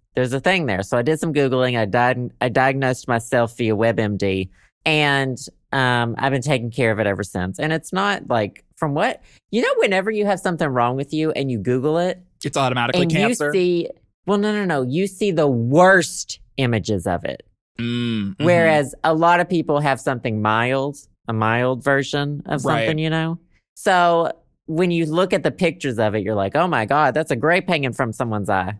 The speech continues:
Speaker 1: And it's not. It's like a, for me, it's just like a little thing. But
Speaker 2: A little thing.
Speaker 1: it's just a little thing. And my, my eyelids are already lopsided, so it kinda balances them out,
Speaker 2: <laughs>
Speaker 1: for one thing.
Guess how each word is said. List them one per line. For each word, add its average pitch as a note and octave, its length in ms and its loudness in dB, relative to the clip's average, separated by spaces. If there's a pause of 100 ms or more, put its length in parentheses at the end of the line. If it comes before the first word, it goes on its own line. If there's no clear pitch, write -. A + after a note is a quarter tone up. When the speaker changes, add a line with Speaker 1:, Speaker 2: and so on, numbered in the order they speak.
(140)
Speaker 1:
And F3 160 -2
it's - 240 -6
not. F#2 400 -4
It's C3 240 -6
like D3 200 -2
a, A#2 160 -2 (280)
for D#3+ 140 -2
me, E3 240 0
it's C#3 220 -4
just A#2+ 180 -6
like G#2+ 140 -2
a G2 60 -2
little G2 180 -2
thing. F#2 320 -6 (320)
But D#3 280 4
Speaker 2:
A - 40 0
little F#3+ 320 2
thing. A2 640 -4 (340)
Speaker 1:
it's E4+ 180 -2
just F#4+ 180 -2
a A3+ 40 -2
little C#3 160 2
thing. A2+ 340 -2 (140)
And F#3 380 2
my, D3+ 400 0 (320)
my D3 200 -2
eyelids D3+ 380 0
are C3 100 2
already A#2+ 380 0
lopsided, F3 680 0
so C3+ 120 0
it A#2+ 100 -2
kinda B2+ 280 -4
balances A#2 600 -2
them G2+ 180 -4
out, F#2+ 320 0 (340)
Speaker 2:
<laughs> - 320 -10
Speaker 1:
for F3 140 0
one E3+ 200 0
thing. F#3 440 -4